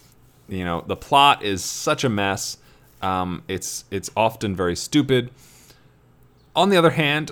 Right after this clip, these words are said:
uh, you know, like most of the po-, most of the Godzilla movies, uh, post nineteen ninety,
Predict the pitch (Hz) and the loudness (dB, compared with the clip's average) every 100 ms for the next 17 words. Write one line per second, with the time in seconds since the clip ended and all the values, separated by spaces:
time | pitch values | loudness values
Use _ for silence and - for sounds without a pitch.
0 | - 113 - 117 120 113 113 - 117 120 | -6 -6 -6 -6 -4 -2 -4 -2 -2 -2
1 | 117 113 117 - 110 107 101 - - - | -2 -2 -2 -4 -4 -2 -2 -4 -16 -10
2 | - 113 113 - - - 104 104 - 107 | -4 -2 -4 -12 -20 -14 -8 -8 -6 -8
3 | 98 101 92 98 95 92 90 92 90 - | -2 -2 -2 -4 -4 -6 -4 -6 -8 -18
4 | _ _ _ _ _ _ _ - 87 87 | _ _ _ _ _ _ _ -8 -2 -2
5 | - 98 - 92 87 87 85 90 85 | -2 -2 -2 -6 -6 -6 -4 -4 -6